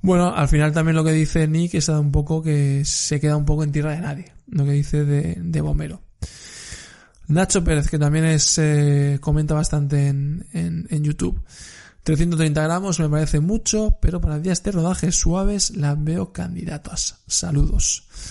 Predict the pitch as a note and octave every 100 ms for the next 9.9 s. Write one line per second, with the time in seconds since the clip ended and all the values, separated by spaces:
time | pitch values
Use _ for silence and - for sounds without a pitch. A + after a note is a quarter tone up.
0 | - - - - - E3+ - C#3 - -
1 | D3 D3 D3 C#3 C#3 - _ - D3+ D3+
2 | - - D3 C#3+ D3 D3+ D3 D3 D3 C#3+
3 | D#3 F3 G3+ B3+ _ - - - - -
4 | - _ - D3+ C3+ C#3 C#3 C#3 C#3 D3+
5 | D3+ - - A#3 - - G#3 A#3 - _
6 | - - D3 D3 D3 C#3+ D3 D#3 E3+ D#3
7 | - D3 - - D3 - E3 E3+ E3 D#3
8 | D3 D3 D3 C#3+ D3+ D3+ D3+ D3+ - D#3+
9 | D#3 D3+ D3+ D3+ D3+ D3 E3 F3+ G3+